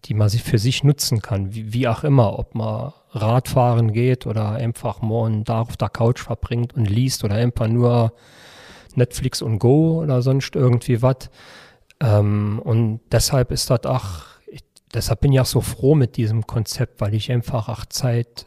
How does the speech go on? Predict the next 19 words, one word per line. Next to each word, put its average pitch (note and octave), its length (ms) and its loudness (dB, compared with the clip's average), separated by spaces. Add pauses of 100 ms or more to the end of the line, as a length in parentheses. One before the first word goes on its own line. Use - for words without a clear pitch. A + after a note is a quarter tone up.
(120)
Zeit - 300 -2
für - 160 0
mich B2 260 0
hab. - 220 -6 (680)
Jetzt - 240 -2
nicht D3 120 2
unbedingt C3+ 360 4
für C3 140 2
sagen, B2+ 220 4
ich - 120 -2
habe B2+ 120 2
endlich - 320 0
mal A#2 120 2
Zeit, B2+ 320 0
neue B2 200 8
Produkte - 480 0
auszuprobieren D3 720 2
oder C3+ 180 4
sowas. D3 360 0